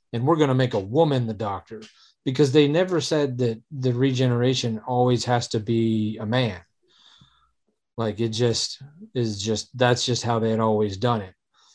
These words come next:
Um, so they were like, "We're gonna," in, but the problem was, is that they didn't explore it as fully as they could have or should have. They gave her really lame stories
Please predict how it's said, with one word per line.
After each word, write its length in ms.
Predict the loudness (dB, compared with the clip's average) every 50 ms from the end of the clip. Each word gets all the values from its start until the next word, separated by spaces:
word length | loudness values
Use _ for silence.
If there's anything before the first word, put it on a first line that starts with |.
| _ _ _ _ _
Um, 340 | -4 -4 -2 -2 -4 -4 -6
so 160 | -4 -2 0
they 140 | 2 2 2
were 160 | 4 4 2
like, 200 | 2 2 0 0
"We're 160 | 2 2 2 2
gonna," 300 | 2 0 0 0 -2 -4 -4
in, 500 | -4 -2 -2 0 -2 -2 -4 -6 -10 -6
but 240 | -2 -2 -2 -2 -4 _ _ _ -6
the 120 | -4 -4
problem 440 | -2 0 2 2 2 4 2 2 2
was, 240 | 2 2 2 2 0
is 120 | -2 -4 -4
that 120 | -6 -2
they 140 | 0 0 2
didn't 320 | 2 2 0 0 0 -4
explore 800 | -4 -4 -6 -8 -8 -8 -10 -10 -10 -2 0 2 4 4 4 4
it 180 | 4 2 0 -4 _ _ _ _ _ _ _ _ _ _ _ _ _ _ -2
as 200 | -2 -2 -2 -2
fully 480 | -6 -4 0 0 2 2 2 2 2 2
as 140 | 0 0 -2
they 160 | -4 -6 -6
could 240 | -6 -6 -4 -2 -2
have 360 | -2 0 -2 -2 -4 -6 -10 _ _ _ _ _ _ _
or 120 | -6 -4 -4
should 280 | -4 0 0 2 2
have. 400 | 2 2 0 0 -2 -4 -6 -10 -18 _ _ _ _ _ _ _
They 120 | 0 0 2
gave 320 | 4 4 6 6 4 4 6
her 180 | 6 6 6 4
really 440 | 2 2 2 2 2 2 0 0
lame 800 | -2 -4 -6 -6 -4 -4 -4 -2 -2 -2 -2 -2 -2 -2 -2 -4 -6 -8 _ _ _
stories 800 | -14 -6 -2 0 2 4 4 4 2 0 -2 -6 -8 -10 -12 -14